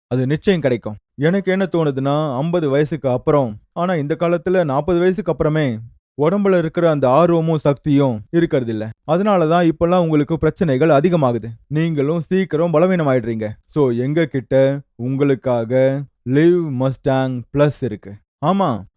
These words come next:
இதுல லிவ் மஸ்டாங்ல இருக்கிற மாதிரியே எல்லா இன்கிரீடியன்ட்ஸும் இருநூறு எம் ஜி உங்களுக்கு அதிகமா கிடைக்கும். அப்படின்னா ரெண்டு மடங்கு பலன், அதிக சக்தி. இத முக்கியமா எந்த வயசுல இருக்கிற மக்களுக்காக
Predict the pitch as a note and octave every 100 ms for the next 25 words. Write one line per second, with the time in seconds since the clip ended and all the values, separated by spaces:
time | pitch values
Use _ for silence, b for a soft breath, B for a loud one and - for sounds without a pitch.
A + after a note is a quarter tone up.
0 | - C#3+ D3+ D3+ C3+ C3+ F#3 G#3+ F#3 D#3+
1 | - E3+ E3 D#3 C3+ D3 D3+ C3 C3 B2+
2 | B2+ C#3 C#3+ D3+ - - D3 F#3+ G3 D3
3 | D#3+ D3+ C#3+ C3 A#2+ C#3+ D3 D3+ C#3 _
4 | - C3 E3 G3 F#3+ D3 C3+ C#3 C3+ D3
5 | C#3+ D3 C3 C3+ B2+ B2 C#3+ B2+ C#3+ D#3+
6 | D3 C3 A#2+ A2 A2 G#2+ - _ _ C#3
7 | C#3+ D3+ E3 C#3+ G#2+ - B2 C3+ C#3 C#3+
8 | D#3 D3+ C#3 E3 G#3 - _ _ B2+ B2+
9 | D#3 E3+ C#3 - B2 G2 - E3+ F3 D#3+
10 | C#3+ F3+ - G#3 E3 E3 D3 C#3+ G3+ G3+
11 | E3 E3 F3+ E3+ D#3 D3 C3 C3 E3 D#3
12 | C3+ B2+ C#3+